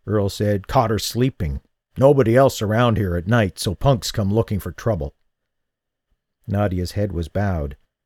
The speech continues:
Had they raped her too, Lee wondered? "They came into your room?" he asked softly. "Room?" She looked as if he'd spit a cockroach from his mouth.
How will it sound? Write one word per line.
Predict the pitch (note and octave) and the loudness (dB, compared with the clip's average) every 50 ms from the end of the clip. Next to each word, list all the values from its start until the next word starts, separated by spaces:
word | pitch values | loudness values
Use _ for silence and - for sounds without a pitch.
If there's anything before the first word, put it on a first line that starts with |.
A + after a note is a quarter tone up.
| _ _ | _ _
Had | - G2+ F#2 E2 | -6 -6 -4 -4
they | F#2+ F2 | -4 -4
raped | F2 F2+ F#2 A2 A#2 _ - | -2 0 0 0 -2 _ -2
her | C3+ C3+ C3+ | -4 -4 -4
too, | - - A2+ G#2+ A2+ C3 D3 E3+ _ _ | -4 -4 -2 -2 0 -2 -4 -6 _ _
Lee | - A2+ A#2+ B2 | -2 -2 0 0
wondered? | B2 B2 B2+ C3+ D3 D3+ D#3+ - _ _ _ _ _ _ _ _ _ _ _ _ | 0 0 -2 -2 -4 -6 -6 -8 _ _ _ _ _ _ _ _ _ _ _ _
"They | - G#2+ | -2 -2
came | - - A#2 B2 C3 D3 | 0 0 0 2 2 2
into | C#3 F#2+ G#2 | 2 2 2
your | G2+ G2+ G2 | 0 0 0
room?" | F2 F2 F2+ F#2+ G2+ A#2 E3 G#3 A3 G#3+ _ _ _ | 0 0 0 0 0 0 0 -2 -2 -6 _ _ _
he | - D3 C3+ A#2+ | -4 0 2 2
asked | C3 C#3 C3 - - | 2 0 -2 -6 -8
softly. | - - B2+ B2+ C#3+ - - E3+ G3+ G3 - _ _ _ _ _ _ _ _ _ _ _ _ _ _ _ - | -2 -2 0 0 -2 -4 -6 -8 -8 -8 -12 _ _ _ _ _ _ _ _ _ _ _ _ _ _ _ -6
"Room?" | C3 C3+ G3+ B3 D4 D#4 D4+ B3+ D#3 C3 D3 G#3 A3+ - _ _ _ _ _ _ _ _ _ _ _ | 0 2 4 4 4 4 4 4 4 4 4 2 0 -4 _ _ _ _ _ _ _ _ _ _ _
She | - - - A2+ | -14 -8 -4 0
looked | G#2 A#2 B2+ - - | 0 0 0 0 -2
as | G#2 F#2+ G2 | -2 -2 -2
if | G2+ - | -2 -2
he'd | - G#2 F#2 - | -2 -6 -6 -6
spit | - - - A#2 F#2+ | -8 -6 -4 -4 -4
a | F2+ | -4
cockroach | - - - C#3+ D#3 - _ - F2 D2+ C#2+ - | -4 -2 0 0 0 -2 _ -6 -6 -6 -6 -6
from | - - E2+ D#2 D2+ | -10 -10 -8 -6 -6
his | E2 D#2 F#2 | -6 -6 -6
mouth. | E2+ D#2+ D2+ B1 - - - | -6 -4 -4 -6 -8 -12 -18